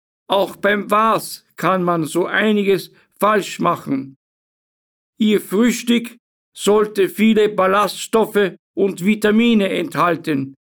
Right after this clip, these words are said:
und nur wenig Zucker und Fett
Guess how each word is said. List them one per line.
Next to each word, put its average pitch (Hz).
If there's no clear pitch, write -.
und 185
nur 202
wenig 247
Zucker 233
und 202
Fett -